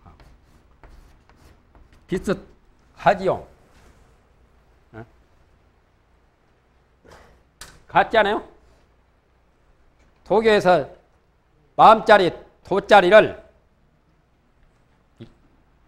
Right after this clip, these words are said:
이렇게 표현합니다. 도, 도가 바로 마음 아니요? 마음자리를 도교에서는 현빈이라 표현하기도 하고, 천하의 어머니라 표현하기도 해요. 명사요, 수로라요.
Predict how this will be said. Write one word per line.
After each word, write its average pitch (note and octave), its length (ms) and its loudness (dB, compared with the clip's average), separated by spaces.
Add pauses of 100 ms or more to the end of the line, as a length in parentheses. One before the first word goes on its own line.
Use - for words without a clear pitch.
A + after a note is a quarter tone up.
(140)
이렇게 D#3+ 300 -10
표현합니다. B2 500 -14 (240)
도, D3+ 500 -8 (2000)
도가 F#3+ 280 0
바로 F3 280 -2 (260)
마음 F#3 240 2
아니요? F3 280 -2 (520)
마음자리를 D#3 680 -4 (220)
도교에서는 D#3 560 -8 (280)
현빈이라 A3 760 -2
표현하기도 C3+ 380 -10
하고, G2 180 -18 (460)
천하의 G3 600 0 (200)
어머니라 E3 760 -2 (220)
표현하기도 C3+ 380 -8
해요. A2 280 -12 (580)
명사요, A3 520 2 (540)
수로라요. F#3 640 -2